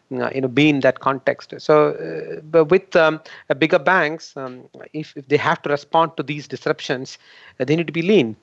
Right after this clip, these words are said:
Uh, o-, otherwise, they can't run, uh, you know, hypothesis, because it's all purely based on a hypothesis and how quickly you validate those hypotheses.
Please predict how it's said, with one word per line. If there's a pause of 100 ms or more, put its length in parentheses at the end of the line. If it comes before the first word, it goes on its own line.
(120)
Uh, (260)
o-,
otherwise,
they
can't
run, (340)
uh, (180)
you
know,
hypothesis,
because
it's
all
purely
based
on
a
hypothesis
and
how
quickly
you
validate
those
hypotheses.